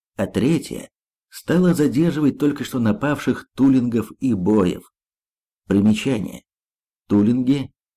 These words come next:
германское племя, соседи гельветов. Конец примечания. Двадцать шестое. Таким образом, долго и горячо сражались на два фронта.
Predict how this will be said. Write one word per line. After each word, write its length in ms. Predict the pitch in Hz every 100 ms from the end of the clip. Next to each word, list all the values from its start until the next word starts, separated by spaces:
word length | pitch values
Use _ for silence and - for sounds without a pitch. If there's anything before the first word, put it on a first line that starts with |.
| -
германское 640 | 101 104 104 98 90 92
племя, 460 | 90 92 113 151 143
соседи 380 | 127 120 147 120
гельветов. 580 | 120 110 101 87 - - _ _ _ _ _ _
Конец 440 | - 92 92 123 135
примечания. 760 | - 113 107 - 95 - - - _ _ _ _ _ _ _ _ _ _ _ _ _ 101
Двадцать 580 | 87 90 123 143 143
шестое. 640 | 135 113 - 123 - - - _ _ _ _ _ _ _ _ _ _
Таким 380 | 160 175 160 175
образом, 580 | 180 160 143 156 139 98
долго 360 | 101 151 147
и 100 | 143
горячо 360 | 113 120 110 143
сражались 640 | 139 120 113 131 123 110
на 240 | 95 104 110
два 180 | 101
фронта. 540 | 90 - 69 62 -